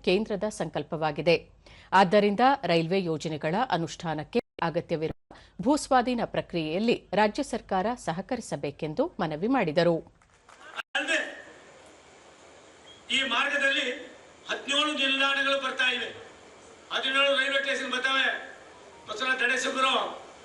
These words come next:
Speaker 2: ನಿದ್ರೆ ಮಾಡಬೇಡ ನೀನು. ಭತ್ತದ ಕಣಜ ಸಿಂಧು, ಗಂಗಾವತಿ ಮತ್ತು ಸಿಂಧನೂರು,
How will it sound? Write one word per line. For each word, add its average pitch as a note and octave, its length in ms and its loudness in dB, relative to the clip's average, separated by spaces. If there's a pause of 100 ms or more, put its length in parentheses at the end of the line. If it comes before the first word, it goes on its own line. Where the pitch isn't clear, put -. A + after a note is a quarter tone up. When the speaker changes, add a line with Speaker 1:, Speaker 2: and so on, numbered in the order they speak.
(140)
Speaker 2:
ನಿದ್ರೆ G#3+ 260 -2
ಮಾಡಬೇಡ A#3+ 420 0
ನೀನು. A3+ 360 0 (2250)
ಭತ್ತದ C#4 520 2
ಕಣಜ B3 240 2 (1400)
ಸಿಂಧು, A#3+ 380 -6
ಗಂಗಾವತಿ A#3+ 640 2
ಮತ್ತು A#3+ 200 -4
ಸಿಂಧನೂರು, A3 680 -8